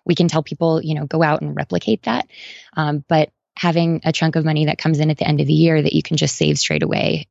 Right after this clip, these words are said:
uh, has been such a gift to us. Um, so we started doing that. We started banking all of our,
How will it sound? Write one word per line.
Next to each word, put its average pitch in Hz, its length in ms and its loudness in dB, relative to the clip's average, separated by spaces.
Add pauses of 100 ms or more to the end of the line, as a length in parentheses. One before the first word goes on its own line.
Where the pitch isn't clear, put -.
uh, - 240 -6
has - 160 -10
been 147 160 -6
such - 400 -2
a 156 40 0
gift - 300 -8
to - 120 -8
us. - 320 -8 (460)
Um, 151 120 -4
so 151 140 -6
we 160 60 0
started 175 320 0
doing 175 240 2
that. 151 280 0
We 151 80 -4
started 151 360 -4
banking 156 520 -2
all 156 200 2
of 151 100 0
our, 151 260 0